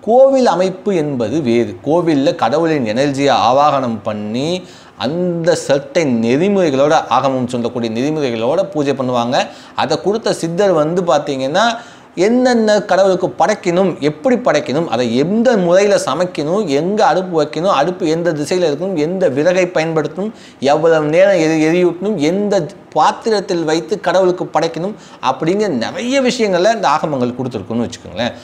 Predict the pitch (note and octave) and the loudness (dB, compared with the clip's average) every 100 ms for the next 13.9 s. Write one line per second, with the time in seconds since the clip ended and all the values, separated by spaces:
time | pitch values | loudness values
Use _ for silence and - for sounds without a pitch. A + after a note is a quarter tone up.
0 | - - D3+ D#3+ D#3+ G3+ D3+ C#3+ E3 D#3 | -8 -2 0 2 2 0 -2 -2 -2 0
1 | F#3+ G#3 D3+ C#3 C#3+ C3+ F#3+ F#3+ E3+ G3+ | 0 0 -4 -2 0 0 0 -2 -2 -4
2 | - A#3+ C#4+ B3+ G3 G3 G3+ E3+ C#3 A#2+ | 2 4 4 2 2 2 2 4 2 2
3 | A2+ G2 - F#2+ E2+ G#2 C#3+ - - - | -2 -8 -12 -12 -6 0 0 -2 -12 -4
4 | A2+ G#2 A2 C3+ C3 C#3 G#2+ C#3 C3 C#3+ | -2 2 2 2 2 0 2 0 2 2
5 | D3+ D3 C3+ B2 B2 C3 B2 A#2+ A#2+ A#2+ | 4 4 4 4 2 0 0 0 0 -2
6 | A2 G#2 G2 - - G#2+ C3+ A#2 A#2 B2+ | -4 -4 -8 -12 -14 -10 -4 0 2 2
7 | G#2 A#2+ G#2+ G2+ G#2 G#2+ G2 F#2+ F#2 F#2 | 4 2 0 -2 0 0 -2 -8 -10 -12
8 | - - - B3+ B3 F#3+ D#3+ G#3 A3+ E3 | -18 -20 -4 0 2 0 0 -2 -4 -6
9 | - G3+ B3 A#3+ G#3+ D3+ D#3+ A3 G#3 E3+ | -4 0 0 -2 -2 -2 -2 0 0 0
10 | - D3 C#3+ D3 A#2 - B2+ A2 B2+ - | -2 -2 0 0 -2 -2 -4 -4 -6 -12
11 | - - D#2+ B2+ B2+ G#2+ A#2 B2 C#3+ G3 | -20 -12 -4 -2 0 -2 -2 -2 2 2
12 | G3 D3 D3 F3+ F3+ E3 - D3 C#3 C3 | 2 0 0 -2 -4 -6 -6 -6 -4 -2
13 | C3+ C#3+ D3 B2+ B2 B2 A#2 A2+ | -4 -2 -2 -2 -2 -2 -2 -4